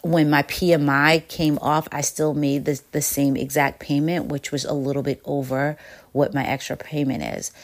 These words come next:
So what I discovered is that when I have my twenty-five years of service,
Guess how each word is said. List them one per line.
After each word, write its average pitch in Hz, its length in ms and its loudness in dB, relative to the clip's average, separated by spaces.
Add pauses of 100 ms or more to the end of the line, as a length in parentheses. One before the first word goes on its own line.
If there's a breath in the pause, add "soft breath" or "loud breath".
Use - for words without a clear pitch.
(220 loud breath)
So - 160 0
what 143 280 6
I 233 140 8
discovered 127 680 0
is 135 140 -8
that - 260 -4
when 156 180 0
I 208 80 2
have 208 180 2
my 175 140 0
twenty-five 156 600 -2
years 135 340 -2
of 131 220 -6
service, 143 720 -2